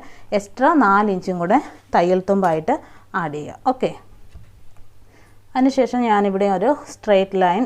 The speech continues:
ഇതുപോലെ ഒന്ന് വരച്ചു കൊടുക്കുകയാണേ. ഒരു സ്ട്രെയിറ്റ് ലൈൻ വരച്ചു കൊടുത്തു. എന്നിട്ട് ഇവിടുന്ന് മുകളിലേക്ക് ഒരു മൂന്ന് ഇഞ്ച് ഒന്ന് മാർക്ക് ചെയ്യാം. ഇതാ, ഇവിടെ ഒരു മൂന്ന് ഇഞ്ച് മാർക്ക് ചെയ്തു. സെയിം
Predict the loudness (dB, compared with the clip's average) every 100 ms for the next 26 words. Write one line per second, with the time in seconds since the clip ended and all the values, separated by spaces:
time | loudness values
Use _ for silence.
0 | -4 -4 -2 0 0 -2 -4 -6 -2 -4
1 | -4 -6 -4 -2 -2 -4 -14 -14 -16 -20
2 | _ _ _ -20 -20 _ -20 _ _ -20
3 | -20 -20 -20 -18 -20 -20 -20 -16 -8 -8
4 | -4 -2 -2 0 0 0 0 -2 -2 -4
5 | -4 -2 -2 -4 -16 -20 -20 -20 -20 -20
6 | -20 -18 -10 -4 -2 0 0 2 2 2
7 | 2 2 4 4 4 4 6 4 2 0
8 | 0 -2 -4 0 0 -2 -12 -12 -6 -2
9 | 2 4 2 -2 -10 -10 -14 -20 -20 _
10 | _ _ -20 -20 -20 -20 -20 -20 -20 -20
11 | -18 -12 -10 -8 -4 -2 0 0 0 -2
12 | -2 0 2 2 0 -2 -2 2 0 0
13 | -12 -16 -4 0 2